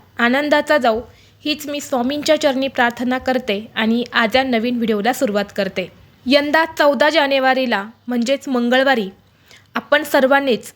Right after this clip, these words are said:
मकर संक्रांत आपल्या प्रथेप्रमाणे, परंपरेप्रमाणे अगदी उत्साहात आणि आनंदात साजरी केली. भोगी, मकर संक्रांत आणि किंक्रांत असा तीन दिवस मकर संक्रांतीचा सण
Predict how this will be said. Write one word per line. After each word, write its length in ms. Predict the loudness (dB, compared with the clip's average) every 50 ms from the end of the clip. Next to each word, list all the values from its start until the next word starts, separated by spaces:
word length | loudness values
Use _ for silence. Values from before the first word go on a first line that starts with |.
| _ _ -6
मकर 360 | -4 -4 -4 -2 2 2 2
संक्रांत 540 | 2 2 0 0 0 0 0 2 2 0 -2 -6 -12 _ _ _ -6
आपल्या 360 | -6 -6 -4 0 0 0 0 0
प्रथेप्रमाणे, 920 | 0 2 2 2 2 2 0 0 2 2 2 2 2 2 0 0 -2 -6 -10 _ _ _ _ _ _ _ _ 2
परंपरेप्रमाणे 920 | 4 4 4 2 2 2 2 2 2 2 0 2 2 2 0 0 -2 -4 -8 _ -4
अगदी 340 | -4 -2 -2 -2 -2 -2 -2 -2 -4
उत्साहात 720 | -6 -8 -8 -4 -2 0 0 2 2 0 0 0 -4 -14 _ _ _ -4
आणि 200 | -2 -2 -2 -2 -4 -4
आनंदात 480 | -2 0 2 2 2 2 0 -2 0
साजरी 300 | 0 -2 0 0 0 -2
केली. 280 | -2 -2 -2 -4 -4 -6 -10 _ _ _ _ _ _ _ _ -20 _ _ -20 _ _
भोगी, 520 | -2 4 4 6 6 6 4 2 0 0 -4 -8 _ _ _ -6
मकर 360 | -2 -2 -2 0 2 2 0 2
संक्रांत 560 | 0 -2 -2 -2 0 2 2 2 2 0 -4 -10 _ -8
आणि 160 | -6 -6 -6 -8 -8 -8
किंक्रांत 560 | -6 -6 -4 -2 0 0 0 0 -2 -10 -16 _ _ -12
असा 220 | -6 -2 -2 -2 -2 -2 0
तीन 200 | 0 0 2 2
दिवस 440 | 0 0 2 2 2 2 0 -2 -12 -18 _ _ _ -6
मकर 300 | -4 -4 -2 2 2 2
संक्रांतीचा 640 | 2 2 0 -2 0 0 0 0 0 0 -2 -2 -4
सण 300 | -2 0 0 0 0 -2